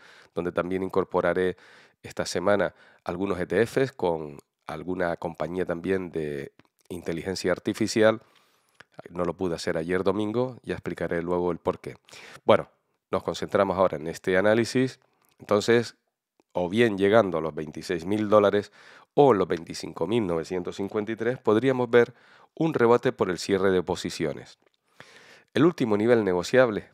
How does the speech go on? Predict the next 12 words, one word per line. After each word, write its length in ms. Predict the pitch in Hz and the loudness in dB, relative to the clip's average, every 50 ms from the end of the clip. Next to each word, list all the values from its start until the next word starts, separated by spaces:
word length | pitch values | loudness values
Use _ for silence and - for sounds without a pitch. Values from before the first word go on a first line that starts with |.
| _ _ | _ _
para 160 | - - 80 | -8 -8 -8
fuertes 400 | - - 107 101 98 - 90 - | -2 0 0 0 0 -2 -6 -2
caídas 400 | - 95 101 117 120 104 90 - | 0 2 2 2 0 -2 -2 -4
que 100 | - 87 | -6 -4
tenemos 400 | 85 90 95 104 104 95 82 82 | -2 0 0 0 -2 -2 -6 -8
en 80 | 80 80 | -8 -8
el 120 | 78 82 | -8 -4
día 180 | 92 101 98 95 | -2 0 2 2
de 80 | 95 | 4
hoy 320 | 104 117 135 139 - - _ _ _ | 4 4 2 0 -2 -6 _ _ _
lo 220 | 113 110 110 - | -2 -2 -2 0
colocamos 580 | - 98 92 92 - 113 117 123 135 131 - | 0 -2 -2 4 4 4 4 4 -2 -6 -8